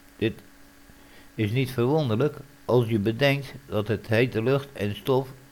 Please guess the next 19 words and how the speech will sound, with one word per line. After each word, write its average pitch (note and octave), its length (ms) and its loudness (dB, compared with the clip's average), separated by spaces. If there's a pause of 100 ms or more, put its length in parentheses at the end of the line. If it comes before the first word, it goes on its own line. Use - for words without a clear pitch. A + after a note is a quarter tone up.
(100)
een G2+ 260 -2
ideale B2 500 4
combinatie C3+ 640 0
vormen. D#2+ 420 0 (840)
De - 120 -4
kans D#3 380 2 (240)
in F#2+ 200 0
wasautomaten A#2+ 920 0 (140)
brand A2 420 2 (180)
ontstaat A#2+ 600 -2
is G#2+ 160 -2
een F#2 140 -2
stuk B2 320 -2
kleiner, A2 460 2 (720)
maar E2+ 200 2
niet B2+ 220 0
uitgesloten. D2+ 760 0 (840)
Bij F2 140 0
wascombinaties B2 1000 0